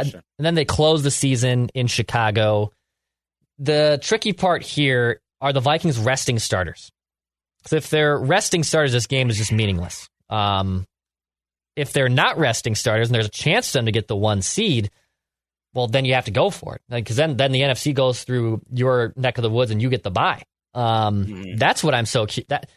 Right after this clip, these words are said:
Speaker 2: that's what I'm curious about going into this game. I think the Vikings should win it, but if they're resting their starters, it just, it doesn't matter to me. Like, it, it's, if, if it's a, a backup fest and the Vikings lose that game in Chicago and it doesn't affect their seeding, like, I don't care. Doesn't, doesn't really matter if you're getting ready for wild card weekend. So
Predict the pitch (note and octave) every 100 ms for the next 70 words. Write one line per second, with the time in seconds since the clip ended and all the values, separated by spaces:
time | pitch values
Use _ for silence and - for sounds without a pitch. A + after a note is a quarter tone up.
0 | _ C#3 F#3+ - E3 C#3 D#3 D3 C#3 B2
1 | B2 A#2 G#2+ F#2+ F#2 - F2 - _ -
2 | D#3+ F#3+ C#3+ B2+ A3+ F3 - B2 A2 F3
3 | C3 C3 C3 C3+ B2+ D#3 D3 B2 - D#3+
4 | A#2+ G#2 B2+ - A#2 A2+ F#2 B2 F3+ F#2
5 | E2+ E2 G2+ G2 A2 - G#2+ - - _
6 | _ - A#2+ - - - A#2 - A#2+ A2+
7 | B2 A2+ G#2+ A2 G#2 B2+ C3+ - - E3+
8 | C#3+ - A2 G#2+ G#2 C3 A#2+ G2 B2+ D3+
9 | B2 G#2 A#2 A#2 A2 A2 B2+ D3+ B2 A2
10 | A#2 A2+ C3 A#2+ G#2 - D3+ B2+ F2+ -
11 | F2+ D3+ - F2+ - _ _ _ - C3
12 | B2+ C3+ C3+ C3+ B2+ B2 C#3 B2+ A#2 A#2
13 | A#2+ B2 G#2 A2 D3+ A#2 F2+ F2 E2+ D#2
14 | F2 - A2 -